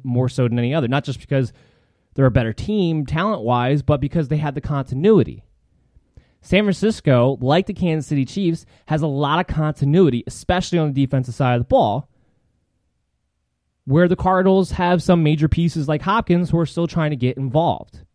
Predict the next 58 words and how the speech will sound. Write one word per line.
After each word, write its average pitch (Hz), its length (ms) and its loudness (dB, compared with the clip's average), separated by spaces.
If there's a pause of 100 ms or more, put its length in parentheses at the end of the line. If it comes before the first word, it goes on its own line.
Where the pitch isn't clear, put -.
(140)
and 113 100 -10
still 139 160 -4
trying 139 200 -2
to 135 60 -2
get 131 140 2
on 135 100 2
the 135 60 -2
same 135 220 -4
page 170 380 0
and 110 100 -8
still 131 180 0
trying 131 220 0
to 127 40 -2
get 131 100 -2
in 123 80 -6
the 139 80 0
rhythm. 131 380 0 (800)
So - 140 -2
that 190 140 2
might 190 220 -4
play 170 220 -2
out 156 180 -2
on 139 180 -4
the 120 80 -2
field. 139 460 -2 (380)
So - 100 -6
that's 151 100 -2
why 185 80 2
DeAndre 156 280 -2
Hopkins 156 340 -2
is 131 40 0
our 139 100 6
wide 131 140 2
receiver 127 300 -4
seventeen. 113 460 -6
Again, 120 340 -2
you 117 80 0
have 127 80 0
to 113 80 -8
start 208 260 -2
him. 113 180 -2 (140)
You - 60 -6
have 117 100 -2
to - 60 -12
play 202 200 0
him. 113 200 -2 (880)
But 123 140 2
I 123 60 2
would 147 200 4
not 170 320 -4
expect 156 480 -6 (140)
wide 135 260 0
receiver 131 380 0
one-like 131 500 -4
production 127 560 -6 (320)
this 127 240 2
particular 135 380 -2
week. - 300 -2